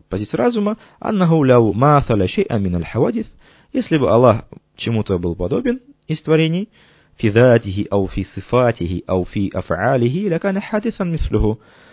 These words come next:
Э, если бы, говорит, Аллах был подобен этому, э, творениям, имеется в виду в своей сущности, или в атрибутах, или в действиях,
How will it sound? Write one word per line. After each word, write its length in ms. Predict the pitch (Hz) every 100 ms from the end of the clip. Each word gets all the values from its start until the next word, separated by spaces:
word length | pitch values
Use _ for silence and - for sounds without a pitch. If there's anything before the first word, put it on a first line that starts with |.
| - _ _
Э, 600 | - 101 101 101 98 95 - _ -
если 320 | 117 165 -
бы, 100 | 143
говорит, 240 | 139 127 -
Аллах 320 | 117 127 113
был 320 | 117 110 101 - - _ _ _ _ _
подобен 400 | 92 113 226 175
этому, 420 | 120 90 90 85 - _ _ -
э, 240 | - 85 -
творениям, 440 | 120 120 95 82 87
имеется 340 | 90 87 92
в 20 |
виду 160 | 95 98
в 60 |
своей 220 | - 123 120
сущности, 600 | - 156 151 120 107 107
или 160 | 107
в 80 | 104
атрибутах, 600 | 101 107 110 151 143 -
или 160 | 95 92
в 80 | 85
действиях, 460 | 165 214 254 302